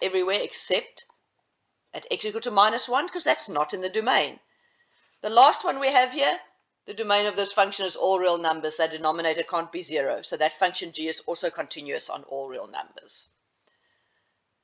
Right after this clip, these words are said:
So let's look specifically as how we're going to test for continuity. And the nicest functions to use to test for continuity is piecewise defined functions or compound functions.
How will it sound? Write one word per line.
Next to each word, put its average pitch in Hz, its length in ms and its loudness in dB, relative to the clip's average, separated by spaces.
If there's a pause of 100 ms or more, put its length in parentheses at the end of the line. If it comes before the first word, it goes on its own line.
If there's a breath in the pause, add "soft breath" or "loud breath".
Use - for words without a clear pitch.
(540)
So - 160 -4
let's 311 380 2
look 214 240 0
specifically 202 580 0
as 180 140 4
how 196 280 6
we're 208 120 2
going 190 240 4
to 180 80 -10
test - 300 -4
for 165 80 -12
continuity. 156 680 -2
And 180 100 -4
the 196 60 2
nicest 202 480 4
functions 240 540 2 (640 soft breath)
to - 120 -6
use 220 680 2
to 220 120 -8
test 214 300 2
for - 80 -10
continuity 190 880 0 (340 soft breath)
is - 460 0
piecewise 160 640 4 (220)
defined 156 360 4
functions 139 480 -2
or - 100 -10
compound 131 480 -4
functions. - 640 -12